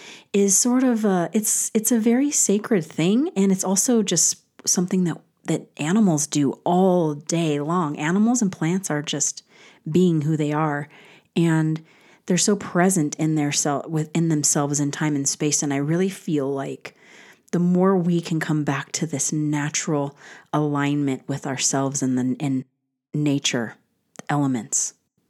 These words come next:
the earth, we're making our presence known, but we're also making a bond. We're, like, bonding with nature in a way where we can start to receive energy and give energy.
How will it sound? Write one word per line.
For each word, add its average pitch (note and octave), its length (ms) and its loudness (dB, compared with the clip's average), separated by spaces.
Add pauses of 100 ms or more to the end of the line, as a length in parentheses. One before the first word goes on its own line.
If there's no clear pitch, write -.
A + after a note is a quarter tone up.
(200)
the - 180 -8
earth, - 460 -6 (1900)
we're F3+ 180 2
making F3 340 2
our G#3 100 2
presence E3 480 -2
known, D3+ 240 0
but F3+ 100 0
we're F3 160 -2
also D#3+ 360 0
making D#3+ 360 0
a D3 60 -2
bond. C#3+ 560 -4
We're, D#3 140 -2
like, D3+ 300 -4
bonding E3+ 500 0
with C#3+ 200 -6
nature D3+ 560 -4
in D#3 140 -6
a D#3+ 80 0
way D#3+ 260 0
where D#3+ 200 0
we D3+ 120 -2
can C#3+ 300 -6 (400)
start - 280 -4
to D#3 180 -2 (1200)
receive D#3 800 2
energy A3+ 760 2
and E3 280 2
give D3+ 260 2
energy. B2+ 680 -2